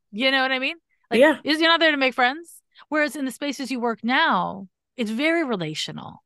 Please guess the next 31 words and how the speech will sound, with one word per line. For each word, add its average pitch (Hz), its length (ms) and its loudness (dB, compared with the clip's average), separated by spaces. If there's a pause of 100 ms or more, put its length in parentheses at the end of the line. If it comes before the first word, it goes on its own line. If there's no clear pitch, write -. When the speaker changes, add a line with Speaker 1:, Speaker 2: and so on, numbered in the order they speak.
Speaker 2:
Yeah. 175 340 -2 (160)
Speaker 1:
Tech 339 180 -2
Speaker 2:
Yeah. 349 80 0
Speaker 1:
is 214 100 -6
not. 214 380 2 (340)
What 254 260 0 (240)
would 311 200 -8
it 320 80 -12 (160)
be 311 180 -4
like 170 540 -12 (440)
to - 120 -6
not 226 340 0
be 285 120 -2
in 185 220 -4
a 208 80 -2
relational 180 640 -6
space, - 720 -12 (320)
but 233 100 4
instead 226 680 4
Speaker 2:
Mm. - 180 -12
Speaker 1:
to 247 160 -2
just 220 420 -2
be 311 160 -2
there 175 380 -6 (220)
to 226 100 -2
figure 196 320 0
out 202 160 0
problems 226 520 0
and 202 280 0
leave? 240 360 -6 (440)
Speaker 2:
Mm-hmm. 180 460 -2